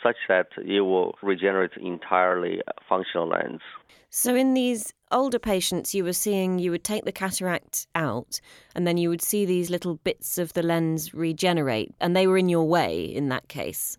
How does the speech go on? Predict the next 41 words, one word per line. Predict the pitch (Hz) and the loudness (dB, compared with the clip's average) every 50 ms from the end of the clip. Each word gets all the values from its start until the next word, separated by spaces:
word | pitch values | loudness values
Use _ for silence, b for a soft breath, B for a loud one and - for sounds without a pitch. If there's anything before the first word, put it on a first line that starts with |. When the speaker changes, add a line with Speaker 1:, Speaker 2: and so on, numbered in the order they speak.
| _ - | _ -4
Speaker 2:
But | 202 196 | -2 0
it | 196 - 196 | 0 0 -2
did | - 247 220 240 | -2 -2 0 0
make | 226 208 196 - | 0 0 0 -2
you | - 196 190 | -2 -4 -4
think, | 185 - 320 262 180 165 - - - | -2 0 0 2 2 0 -2 -2 0
"Oh, | - 269 269 185 139 120 - - | 2 2 4 4 2 0 -2 -4
the | - 185 185 | -4 -2 0
lens | 202 202 202 202 208 208 202 - - | 0 2 2 2 2 0 0 -2 -2
does | - 208 208 196 | -2 -2 0 -2
appear | 202 - - 214 196 190 185 180 | -2 -4 -2 -2 0 0 -2 -2
to | - 185 | -4 -4
be | 190 190 | -2 0
able | 180 180 170 170 170 | 0 0 -2 -4 -4
to | - - 175 | -4 -2 -2
regenerate. | 180 175 165 214 247 254 254 190 139 101 131 180 - - - - - _ _ - | -2 -2 0 0 2 2 2 2 2 0 0 -2 -2 -4 -8 -14 -16 _ _ -2
You | 190 | 0
know, | 175 165 165 | 0 0 2
how | 165 180 170 175 | 2 2 2 0
could | 170 190 175 165 | 0 -2 -2 -2
we | 175 175 | 0 0
use | 175 175 180 180 170 160 | 0 0 0 0 -2 -2
that | 160 185 214 - - - | -2 0 -2 -2 -2 -6
for | - - 139 | -10 -10 -6
therapy?" | - 135 95 80 65 - - 55 57 - - _ _ _ _ | -4 -2 -2 -2 -4 -6 -8 -8 -8 -10 -14 _ _ _ _
Speaker 1:
Yes. | - 127 123 113 - - - - - B B B B B B B B - | 0 2 4 2 2 0 -10 -18 -20 B B B B B B B B -4
Then | 90 98 104 110 | 0 0 2 2
we | 110 110 107 104 104 98 - - | 2 2 2 2 0 -2 -2 0
asked | - 101 104 - - | 0 0 0 0 -6
the | 95 | -12
question, | - - - 107 98 92 - - - - 92 90 92 110 120 B B B B B B B B B B | -10 -6 -2 -2 0 -2 -2 -6 -12 -12 -12 -12 -12 -12 -14 B B B B B B B B B B
what | 92 101 117 117 | 0 0 2 2
are | 123 107 | 2 0
the | 98 95 85 82 - - | 0 -2 -2 -4 -4 0
cells | - 104 92 87 90 92 - - - - - - - | 2 4 4 4 2 -2 -4 -8 -18 -20 -20 -12 -8
inside | 101 104 110 - - 101 92 87 87 80 | -6 -6 -6 -4 0 0 0 0 0 -4
the | - - 92 90 | -8 -6 -4 -2
lens | 90 90 92 92 90 - - | -2 -2 -2 -4 -8 -12 -12
that | - 90 95 95 92 - | -6 -2 -2 -2 -2 -2
can | - - 107 117 | -2 -2 0 2
regenerate | 107 92 85 87 87 85 85 85 85 85 | 2 0 0 0 -2 -2 0 0 -2 -4